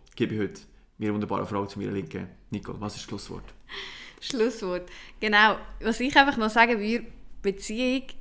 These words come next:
Speaker 2: ähm, etwas, wo man sich sicher auch als Ziel kann überlegen ist, oder, also, wie sieht es eigentlich aus mit einer Ehe? Ich glaub, Beziehung ist immer viel tiefer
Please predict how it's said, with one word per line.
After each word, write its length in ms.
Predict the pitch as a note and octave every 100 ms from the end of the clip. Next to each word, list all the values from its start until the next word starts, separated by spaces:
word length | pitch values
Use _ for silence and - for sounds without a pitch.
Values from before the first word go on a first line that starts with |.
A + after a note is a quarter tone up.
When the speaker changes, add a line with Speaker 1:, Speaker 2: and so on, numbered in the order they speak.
| -
Speaker 2:
ähm, 460 | G3+ G3 F#3+ G3 - -
etwas, 340 | G#3+ - E4
wo 240 | A#3 A#3 A3
man 120 | A3
sich 160 | A3 -
sicher 360 | A#3 - A2
auch 80 | G3+
als 180 | A#3+ -
Ziel 220 | A#3+ A#3
kann 180 | - G#3+
überlegen 560 | G#3+ G#3 F3+ E3+ D3+
ist, 320 | F3+ F3+ - -
oder, 300 | F3 F3+ -
also, 420 | D#3+ D#3+ E3+ D#3 -
wie 200 | F3+ F3+
sieht 200 | - F3
es 60 | F3
eigentlich 260 | D#3+ F3+
aus 40 | -
mit 160 | F3
einer 160 | D#3+ -
Ehe? 280 | F3 F#3+ D#3+
Ich 120 | -
glaub, 200 | E3+ E3 - - - - - -
Beziehung 600 | F#3+ F#3+ G#3 A3+ B3 A3+ -
ist 220 | G#3 F#3+
immer 460 | - G#3 A3 A3+ A3
viel 280 | - G#3 G#3+
tiefer 720 | - G3 A3+ A#3+ - A3